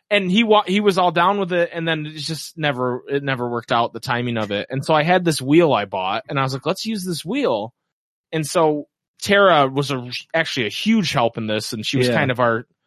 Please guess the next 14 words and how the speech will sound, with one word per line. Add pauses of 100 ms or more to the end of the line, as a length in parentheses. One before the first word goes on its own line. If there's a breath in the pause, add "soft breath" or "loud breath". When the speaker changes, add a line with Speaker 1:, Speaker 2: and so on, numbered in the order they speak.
(220)
Speaker 1:
our
charity
stream
manager,
and
she
came
up
with
a
bunch
of
different
ideas